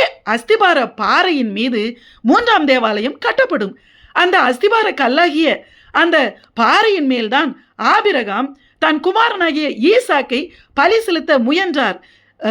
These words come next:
என்றும், மேலும் அதே பாறையின் மேல்தான் தேவனாகிய கர்த்தர் ஆதாமை மண்ணினால் உருவாக்கிய, உருவாக்கினார் என்றும் யூத பாரம்பரியத்தின்படி நம்பப்படுகிறது.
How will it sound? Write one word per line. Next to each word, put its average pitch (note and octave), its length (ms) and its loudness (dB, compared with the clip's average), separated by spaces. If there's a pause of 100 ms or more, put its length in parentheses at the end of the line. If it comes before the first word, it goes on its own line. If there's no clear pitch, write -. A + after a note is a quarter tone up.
(120)
என்றும், A#3 420 0 (260)
மேலும் F#4+ 500 0
அதே C#4 340 0 (440)
பாறையின் E4 480 2
மேல்தான் B3+ 400 0 (280)
தேவனாகிய F#4 640 0
கர்த்தர் A#3+ 500 -2 (540)
ஆதாமை E4 600 2 (260)
மண்ணினால் D#4 600 0
உருவாக்கிய, E4 640 0 (340)
உருவாக்கினார் D#4+ 640 2
என்றும் A3+ 360 -2 (280)
யூத E4+ 340 2 (520)
பாரம்பரியத்தின்படி C#4+ 800 0
நம்பப்படுகிறது. A#3 640 -2